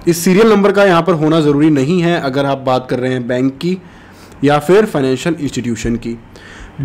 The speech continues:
Date of issue of invoice आएगा, ओके, किसके पास जा रहा है ये आएगा, input service distributor, amount कितना होने वाला है, Amount credited कितना जा रहा है,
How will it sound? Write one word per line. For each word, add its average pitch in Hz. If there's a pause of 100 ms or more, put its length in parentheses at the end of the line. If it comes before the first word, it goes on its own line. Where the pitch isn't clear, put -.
Date 180
of 196
issue 180
of 175
invoice 156
आएगा, 147 (1000)
ओके, 143
किसके 170
पास 165
जा 214
रहा 165
है 165
ये 147
आएगा, 143
input 143
service 147
distributor, 139
amount 147 (320)
कितना 185
होने 175
वाला 170
है, 170
Amount 147
credited 147
कितना 160
जा 147
रहा 147
है, 165